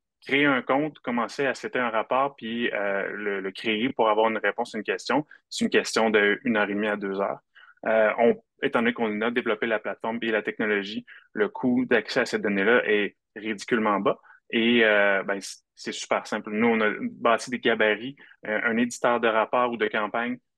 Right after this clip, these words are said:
qui permet de venir faire parler cette donnée-là à l'intérieur d'un gabarit, mais ça prend pas un, euh, les gens avec qui on travaille, ce sont pas des scientifiques de la donnée, ce sont des entrepreneurs, des gens qui sont à différents niveaux dans une entreprise, mais pour qui c'est très accessible de travailler.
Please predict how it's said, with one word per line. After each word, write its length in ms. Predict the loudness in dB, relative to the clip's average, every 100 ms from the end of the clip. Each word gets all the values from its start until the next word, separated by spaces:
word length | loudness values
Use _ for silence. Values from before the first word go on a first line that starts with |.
| _
qui 120 | -20 -4
permet 340 | -2 0 2
de 80 | 2
venir 300 | 2 0 -2
faire 200 | -4 -2
parler 220 | -2 -2
cette 160 | -4 -2
donnée-là 480 | -2 0 0 -2 -4
à 80 | -6
l'intérieur 320 | -4 0 0
d'un 80 | 0
gabarit, 460 | -2 0 0 -2 -2
mais 260 | -2 -2 -4 _ _ _
ça 160 | -6 -4
prend 180 | -2
pas 380 | 0 2 4 2
un, 80 | -2 _ _ _ -14
euh, 320 | -12 -6 -6
les 120 | -4
gens 120 | 0
avec 140 | 0 0
qui 80 | -2
on 180 | 0 0
travaille, 320 | 0 0 0
ce 80 | -2
sont 120 | -4
pas 100 | -2
des 80 | -4
scientifiques 420 | -2 -4 -2 -2
de 60 | 0
la 80 |
donnée, 340 | 2 0 -4 -10
ce 120 | -10
sont 140 | -8
des 140 | -4 -2
entrepreneurs, 600 | -2 -2 0 2 2 0 _ _
des 140 | -10 -2
gens 160 | -2
qui 100 | -2
sont 160 | -2 -2
à 100 | -2
différents 440 | -4 -2 0 2
niveaux 240 | 0 -2 -2
dans 180 | -2 -2
une 140 | -2
entreprise, 520 | -4 -6 -8 -10 -12 -18 -20 _
mais 240 | -2 -2 _ _ _ _
pour 160 | -6 -6
qui 120 | -4
c'est 200 | -2 -2
très 240 | 0 0 2
accessible 340 | 0 -2 0
de 60 | 0
travailler. 380 | 0 -4 -8